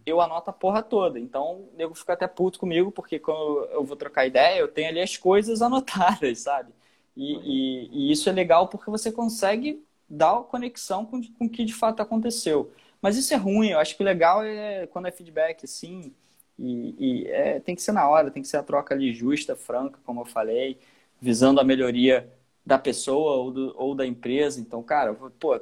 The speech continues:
Speaker 1: faz assim, cara, não faz assado, porque se você fizer assim, olha o impacto que vai gerar. Às vezes também, principalmente galera jovem, não faz ideia do impacto que gera, às vezes, sabe? Então, tipo, acho que um feedback bom é um feedback mais amplo. Então,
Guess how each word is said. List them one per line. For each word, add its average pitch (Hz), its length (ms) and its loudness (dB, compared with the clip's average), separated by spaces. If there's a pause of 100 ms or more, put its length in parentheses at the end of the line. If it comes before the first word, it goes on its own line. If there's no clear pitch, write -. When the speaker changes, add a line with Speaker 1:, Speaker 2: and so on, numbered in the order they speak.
(100)
Speaker 1:
faz 156 220 0
assim, 175 420 -8
cara, 127 280 0
não 131 100 -6
faz 151 240 -2
assado, 156 440 0
porque 170 260 -12
se - 100 -14
você 156 220 -8
fizer 151 240 -2
assim, 160 500 -4
olha 175 240 4
o - 20 -2
impacto 160 500 0
que 156 120 -6
vai 143 160 2
gerar. 127 420 0 (300)
Às 131 120 -6
vezes 175 360 -2
também, 220 320 0 (140)
principalmente 208 440 -6
galera 208 340 2
jovem, 175 380 0 (480)
não - 100 -12
faz 294 300 -2
ideia 233 220 4
do 190 80 -2
impacto 143 560 -2
que 123 140 -12
gera, 110 500 -4
às 110 160 -14
vezes, 101 460 -12
sabe? 107 380 0
Então, 117 300 -4
tipo, 120 420 -4
acho - 200 -2
que 170 80 -8
um 180 60 -6
feedback 185 460 -2
bom 170 260 2
é - 40 6
um - 20 -4
feedback 214 440 -2
mais 226 220 -2
amplo. 175 360 -2
Então, 143 320 -2